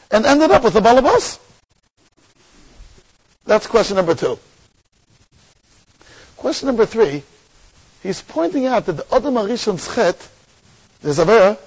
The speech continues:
that was the only mitzvah that he was mitzvah. Shelo nitztava ela al mitzvahs lo yisaseh.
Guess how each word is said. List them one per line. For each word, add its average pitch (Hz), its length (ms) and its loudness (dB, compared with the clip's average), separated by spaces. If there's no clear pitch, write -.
that 202 120 2
was 214 140 4
the 220 60 4
only 247 180 2
mitzvah 226 240 -4
that 196 80 -4
he 196 60 0
was 170 120 0
mitzvah. 139 500 -2
Shelo 196 320 2
nitztava 240 720 2
ela 285 480 4
al 190 140 2
mitzvahs 196 320 -4
lo 175 80 0
yisaseh. 123 400 -6